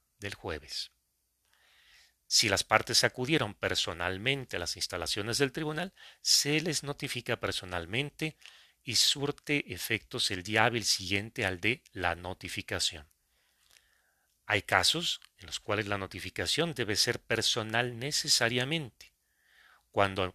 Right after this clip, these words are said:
se emplace al tercero interesado o al particular demandado en el juicio de lesividad, o también cuando se cita a un testigo que no pudo ser presentado por quien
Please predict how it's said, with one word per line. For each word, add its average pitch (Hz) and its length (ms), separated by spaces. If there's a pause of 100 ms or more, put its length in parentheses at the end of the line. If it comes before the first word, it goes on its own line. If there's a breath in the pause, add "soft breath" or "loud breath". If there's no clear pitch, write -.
(120)
se - 160
emplace 98 520
al 110 100
tercero 120 360
interesado 131 760 (560 soft breath)
o 190 120
al 233 80
particular 110 600
demandado 98 720 (360)
en 92 160
el 80 100
juicio 117 520 (120)
de 104 200
lesividad, 90 640 (1000)
o 139 100
también 139 340 (360 loud breath)
cuando 92 260
se 87 140
cita - 280
a 113 40
un 120 80
testigo 135 520
que 107 140
no 95 300
pudo 117 260
ser 120 240
presentado 127 640
por 95 220
quien 110 280